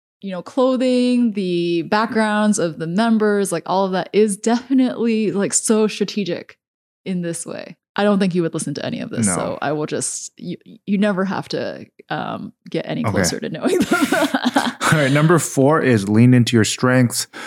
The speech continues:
Speaker 2: He uses the example, Japanese music hasn't caught on like K-pop, and Korean video games haven't caught on like Nintendo. So basically just pick and choose your lane, right? And the last one is use tourism. The argument is that if you create a product that can be consumed,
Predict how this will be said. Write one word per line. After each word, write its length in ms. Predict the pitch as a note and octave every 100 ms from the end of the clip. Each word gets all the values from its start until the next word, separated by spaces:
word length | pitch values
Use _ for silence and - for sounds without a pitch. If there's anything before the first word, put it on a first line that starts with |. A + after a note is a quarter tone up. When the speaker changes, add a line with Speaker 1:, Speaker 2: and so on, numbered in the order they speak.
| - - _ _ _
Speaker 2:
He 140 | C3
uses 320 | C#3 C3 B2 A2+
the 80 |
example, 400 | A2+ G#2+ A2+ A2
Japanese 480 | G2 G#2+ A2 B2 A#2+
music 320 | G#2 G2+ G#2+
hasn't 320 | - G2+ G#2 F#2+
caught 240 | - G2
on 140 | G2
like 160 | F#2+ F#2
K-pop, 520 | A2+ A#2 A#2 A2+ A2 _ _ -
and 160 | A#2 A2
Korean 320 | A2+ A#2+ B2
video 180 | A2 G#2+
games 300 | G#2+ G2+ -
haven't 240 | G2+ G2+
caught 180 | - G2+
on 120 | G2+
like 100 | G2
Nintendo. 480 | G2+ G2+ C3+ A2+ E2
So 160 | - G#2+
basically 320 | B2 A2+ G#2+
just 160 | F#2+
pick 160 | - G2
and 100 | G2
choose 200 | F#2+ E2+
your 120 | E2+
lane, 240 | E2+ F2 F2 _ -
right? 140 | G2+
And 100 | A2+
the 60 | A2
last 280 | A#2 A#2+ B2+
one 140 | A#2
is 140 | G2 F2+
use 280 | A2 B2 -
tourism. 640 | - A2 G#2+ F2 E2+ D#2+ _ _
The 140 | B2 C#3+
argument 420 | D3 D#3 D#3 C#3
is 140 | A#2
that 180 | A2 G#2+
if 280 | G#2+ - A#2+
you 380 | G#2 A#2+ D3+ D3
create 520 | - B2+ A#2+ A2 - _ _ _ _
a 80 | A#2
product 540 | A2 - - G#2+ A2+ A2+
that 120 | G2+
can 120 | G2+
be 100 | G#2
consumed, 640 | - G2 - - G2+ A#2